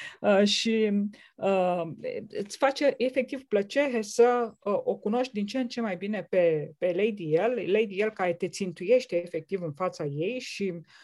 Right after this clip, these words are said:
uh, uh, te lasă să o privești din toate unghiurile de, de vedere posibile, dar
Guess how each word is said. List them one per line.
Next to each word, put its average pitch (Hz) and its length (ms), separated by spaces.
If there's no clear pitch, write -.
uh, 170 460
uh, 156 380
te 180 100
lasă 220 340
să 202 160
o 170 40
privești 190 440
din 165 100
toate 202 260
unghiurile 170 520
de, 151 540
de 151 320
vedere 175 400
posibile, 208 600
dar 240 280